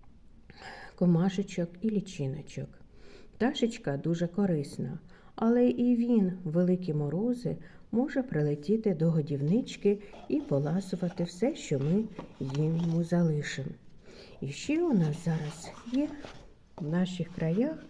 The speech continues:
дуже популярна пташечка голуб.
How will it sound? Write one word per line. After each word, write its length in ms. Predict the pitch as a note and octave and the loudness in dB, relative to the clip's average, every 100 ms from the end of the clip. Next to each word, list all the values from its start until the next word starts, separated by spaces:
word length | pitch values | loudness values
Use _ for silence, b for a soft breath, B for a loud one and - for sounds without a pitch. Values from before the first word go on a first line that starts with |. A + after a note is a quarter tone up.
| B B B B | B B B B
дуже 300 | D#4 E4+ G3 | -2 0 0
популярна 840 | E3 D#3+ D#3+ D#3 F3+ A3 A3 G3+ | 0 -2 -2 0 0 2 2 2
пташечка 840 | F#3+ - C#3+ D#3+ - - - D#3 D#3+ - | 0 -4 -2 -4 -6 -14 -8 -4 -4 -4
голуб. 600 | C#3 C3 C3 C#3 C3 C3+ | -4 -2 2 2 2 -2